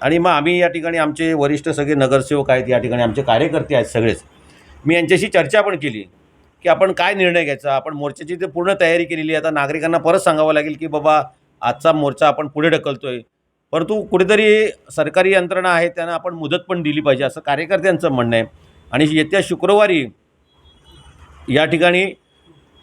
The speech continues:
ते आपलं काम पूर्ण करतायत. म्हणजे जे आनंदनगर एमआयडीसीमध्ये शंभर, अ, अ, एमव्हीएचा,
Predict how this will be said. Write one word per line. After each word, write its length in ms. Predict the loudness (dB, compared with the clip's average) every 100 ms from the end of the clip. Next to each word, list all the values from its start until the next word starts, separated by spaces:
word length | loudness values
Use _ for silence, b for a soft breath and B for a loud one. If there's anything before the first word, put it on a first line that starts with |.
| _ 2
ते 100 | 4
आपलं 300 | 2 0 0
काम 260 | 0 -4
पूर्ण 320 | -2 -2 0
करतायत. 500 | 0 -2 -4 -12 -12 -20 -16
म्हणजे 300 | -4 2 2
जे 240 | 4 2 2
आनंदनगर 560 | 2 2 2 2 2
एमआयडीसीमध्ये 680 | 0 0 -4 -6 -8 -6 -6
शंभर, 400 | -4 -2 0 0
अ, 240 | 0 0 0 2 0 -2 -2 -6 -6
अ, 80 | -6 -8 -8 0
एमव्हीएचा, 760 | 4 6 6 4 2 4 4